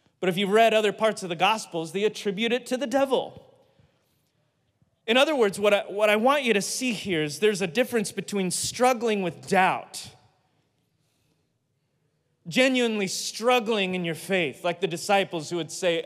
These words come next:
"I believe, Lord, help my unbelief," and full-blown cynicism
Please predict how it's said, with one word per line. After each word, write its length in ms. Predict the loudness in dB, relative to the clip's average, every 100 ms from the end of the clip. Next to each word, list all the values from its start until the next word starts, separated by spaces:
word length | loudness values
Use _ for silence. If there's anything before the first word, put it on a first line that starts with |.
| -4
"I 120 | -4
believe, 540 | 0 0 2 2 2
Lord, 460 | 0 2 2 0 0
help 240 | 2 2
my 200 | 0 -4 -4
unbelief," 680 | -6 -4 -4 -4 -6 -8 -12 -18 -20 _ _ _ _ _ _ _ _ _ _ _ _ _ -8
and 160 | -8
full-blown 1040 | -8 2 6 6 4 0 0 2 2 0 -4
cynicism 960 | -4 0 2 2 -2 -8 -10 -12 -16